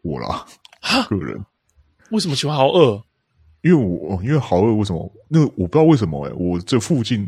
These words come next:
Speaker 1: 豪二特别，特别难买到。
Speaker 2: 哦。
Speaker 1: 对，我的小-，就是豪二在我们这边是一个台很稀有的一台车。诶，反正烈-，烈二大家很多人都买得到，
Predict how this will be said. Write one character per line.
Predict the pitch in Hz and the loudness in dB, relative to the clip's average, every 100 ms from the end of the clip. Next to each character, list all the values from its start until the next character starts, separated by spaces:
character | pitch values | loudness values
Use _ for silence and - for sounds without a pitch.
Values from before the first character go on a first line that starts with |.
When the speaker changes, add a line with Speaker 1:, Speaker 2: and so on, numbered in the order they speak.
| - | -8
Speaker 1:
豪 | - - 98 | -12 2 2
二 | 135 131 | 4 0
特 | 120 - 139 | 2 4 4
别， | - 87 | 4 -4
特 | 87 131 | -2 -2
别 | 85 | -2
难 | 78 76 | -6 -8
买 | 78 | -10
到。 | - 71 69 _ _ _ _ _ _ _ _ _ _ _ _ | -8 -10 -10 _ _ _ _ _ _ _ _ _ _ _ _
Speaker 2:
哦。 | - 101 98 98 107 110 113 110 107 | -12 -8 -2 0 2 2 -2 -2 0
Speaker 1:
对， | 120 | 0
我 | 87 | 0
的 | 90 | -2
小-， | 110 113 | -4 -4
就 | 175 | -4
是 | 175 170 | -2 -2
豪 | - 107 | 0 2
二 | 156 127 | 2 2
在 | 147 | 0
我 | 110 87 | 0 0
们 | 95 | -4
这 | 87 | -4
边 | 113 110 | -2 -4
是 | 107 110 | -6 -4
一 | |
个 | 95 | -2
台 | 82 | -4
很 | 90 82 80 | -4 -4 -2
稀 | - 120 | -4 -2
有 | 117 82 | -2 -2
的 | 85 | -6
一 | |
台 | - 82 | -10 -12
车。 | - - - _ _ _ _ | -10 -12 -12 _ _ _ _
诶， | - | -10
反 | 120 101 | -4 0
正 | 107 147 | 0 2
烈-， | 175 - | 0 2
烈 | 180 135 | 2 2
二 | 143 113 | 2 0
大 | 104 107 | 0 -2
家 | 101 113 - | 0 -2 -6
很 | - 90 | -14 -6
多 | 82 95 | -2 0
人 | 82 82 | -2 -6
都 | 87 | -6
买 | 82 | -6
得 | 50 | -10
到， | - 76 | -8 -10